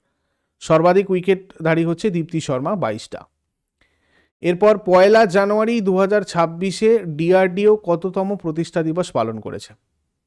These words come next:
আটষট্টিতম প্রতিষ্ঠা দিবস পালন করেছে দু হাজার ছাব্বিশ সালে। ডিআরডিও প্রতিষ্ঠিত হয় তাহলে নাইনটিন ফিফটি এইট ফার্স্ট জানুয়ারি। এর সদর দপ্তর নিউ দিল্লি। চেয়ারম্যান ডক্টর সমীর ভি কামাত।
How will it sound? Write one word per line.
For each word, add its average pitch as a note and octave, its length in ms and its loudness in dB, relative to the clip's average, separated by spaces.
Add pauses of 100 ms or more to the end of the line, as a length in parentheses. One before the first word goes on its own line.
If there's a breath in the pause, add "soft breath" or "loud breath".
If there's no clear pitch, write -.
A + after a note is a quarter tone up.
(1600)
আটষট্টিতম F#3 800 -2
প্রতিষ্ঠা D#3+ 420 -6
দিবস D#3 300 -2
পালন C3 280 -2
করেছে C#3+ 280 -6
দু D3 120 -4
হাজার C#3 220 -2
ছাব্বিশ B2+ 440 -12
সালে। F#2+ 200 -12 (1600)
ডিআরডিও F3+ 500 6
প্রতিষ্ঠিত F#3 500 -2
হয় G3 180 4
তাহলে G3 280 2
নাইনটিন E3+ 420 -2
ফিফটি F3 300 -4
এইট F3+ 140 -6
ফার্স্ট D3+ 300 -4
জানুয়ারি। D#3 400 -4 (500)
এর C3+ 80 -8
সদর C#3+ 280 -6
দপ্তর D3 300 -6
নিউ C#3+ 220 -4
দিল্লি। D#3+ 380 -4 (720)
চেয়ারম্যান F3+ 440 2
ডক্টর F3+ 260 -2
সমীর E3 420 -2
ভি D#3 140 -2
কামাত। C3+ 440 -6